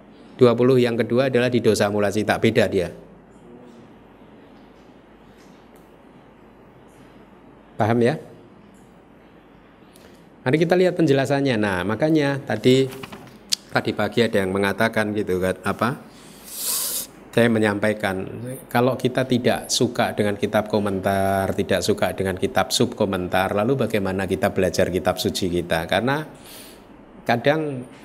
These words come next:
kalimat-kalimat di dalam kitab induknya, mulanya, di Tipitakanya kadang tidak jelas. Atau kadang kalimat-kalimat di komentarnya juga tidak jelas sehingga membutuhkan subkomentar. Nanti kadang kitab subkomentarnya tidak jelas lagi, membutuhkan lagi penjelasan di kitab sub-subkomentar.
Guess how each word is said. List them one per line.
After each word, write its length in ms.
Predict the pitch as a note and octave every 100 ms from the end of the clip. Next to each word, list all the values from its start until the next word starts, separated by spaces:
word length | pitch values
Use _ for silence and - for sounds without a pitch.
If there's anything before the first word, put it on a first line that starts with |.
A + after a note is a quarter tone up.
| - -
kalimat-kalimat 800 | A2+ B2 B2 B2 A#2 A#2 A#2 A#2+
di 80 | A#2
dalam 320 | G2+ G#2+ G#2+
kitab 320 | G#2 G#2+ A2
induknya, 720 | A#2 A#2 G#2+ F#2+ F#2+ G2 F#2+ D3
mulanya, 800 | B2 A2 G#2 D2+ F#2+ F#2+ B2 F#3+
di 160 | - G2
Tipitakanya 800 | A#2 G#2+ G#2+ G2 F#2+ F#2+ A2+ B2+
kadang 240 | G#2+ A#2
tidak 400 | A2+ G#2 D#2+ D#2
jelas. 560 | E2 D2+ D2+ - - - - - -
Atau 240 | G3+ A#3+ A#3
kadang 320 | A3 A#2+ B2+
kalimat-kalimat 880 | B2 A2+ G#2+ G#2+ G#2+ G#2 G#2 G#2 -
di 320 | G#2 G2+ F#2 - - - - -
komentarnya 880 | A2 A2 G#2+ G#2+ A2+ B2 B2 C#3
juga 240 | B2+ F#2+ F2+
tidak 320 | F#2+ F2+ D2+
jelas 320 | F#2 F#2 F2
sehingga 240 | F#2 G2+ G#2+
membutuhkan 560 | G#2+ F#2+ F2 F2 G2+
subkomentar. 880 | G2 F#2+ - F2 E2+ D#2+ D#2 D2+ - - - - -
Nanti 240 | A2 A2+
kadang 320 | D3+ C#3 D3+ D3+
kitab 320 | C#3+ C#3 C3
subkomentarnya 800 | - D#3 - C#3 C3+ C3 C#3 D#3+
tidak 320 | D3+ B2+ G2+
jelas 400 | - G#2 G2+ G#2+
lagi, 240 | G2+ C3
membutuhkan 640 | C#3+ D#3 C#3 C3+ C3+ C3 C3
lagi 320 | B2+ A#2+ D3
penjelasan 560 | C3+ A#2 G#2+ G#2 C3 B2+
di 80 |
kitab 240 | A2+ A2+ A#2+
sub-subkomentar. 1400 | - G3 F#3+ - - D#3 D3+ - G#2 G2 F2+ E2+ - -